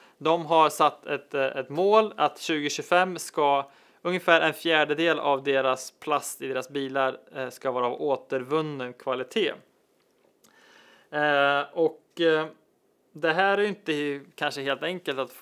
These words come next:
att hitta så här st-, stora mängder av återvunnen plast, för att det här ska sitta i bilar. Eh, och, eh, eh, det krävs en viss kvalitet för att de ska kunna få vara i bilar. Dels så, eh, ja, men rent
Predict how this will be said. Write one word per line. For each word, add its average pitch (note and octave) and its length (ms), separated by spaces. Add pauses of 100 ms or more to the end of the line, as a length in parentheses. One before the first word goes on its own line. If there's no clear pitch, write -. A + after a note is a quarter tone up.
(120)
att C3 200
hitta G#3 320
så D#3 180
här C3 200
st-, - 320
stora C3 380
mängder B2+ 340
av B2+ 160
återvunnen B2+ 420
plast, - 300
för C#3 160
att C3 300
det C#3 100
här E3+ 220
ska E3 200
sitta C#3+ 340
i B2+ 80
bilar. C#3 540 (380)
Eh, B2+ 400
och, C3+ 520
eh, C3 220 (580)
eh, B2+ 680 (200)
det D#3 100
krävs D3 380
en C3+ 80
viss C3 160
kvalitet C#3 440
för C3+ 100
att B2 100
de B2+ 100
ska B2+ 120
kunna B2+ 300 (320)
få C3 100 (320)
vara F3+ 300
i F#3+ 40
bilar. B2 260
Dels F3 320
så, E3 240 (640)
eh, C#3+ 100
ja, B2+ 720
men C3+ 120
rent C3+ 480